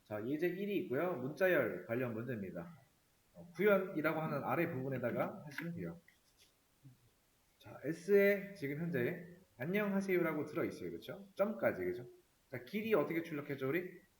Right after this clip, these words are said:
프린트 len S. 그러면은 길이가, 잠깐만, 이거를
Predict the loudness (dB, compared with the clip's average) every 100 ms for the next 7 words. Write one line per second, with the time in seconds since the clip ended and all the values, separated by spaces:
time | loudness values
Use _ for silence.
0 | _ _ _ _ _ -20 -20 -20 -20 -20
1 | -10 -4 -2 -2 -4 -6 -12 -16 -20 -18
2 | -16 -14 -6 -4 -4 -8 -16 -20 _ -20
3 | -20 -20 -18 -16 -16 -16 -20 _ -20 -20
4 | -20 -6 -6 -6 -14 -20 _ _ _ _
5 | _ _ _ _ _ _ _ _ _ _
6 | _ _ _ _ _ -20 -20 -20 -14 -6
7 | -4 -4 -4 -4 -6 -8 -8 -6 -2 0
8 | 0 -2 -6 -10 -16 -20 _ _ -20 _
9 | _ _ _ -20 -20 -20 -12 -8 -6 -8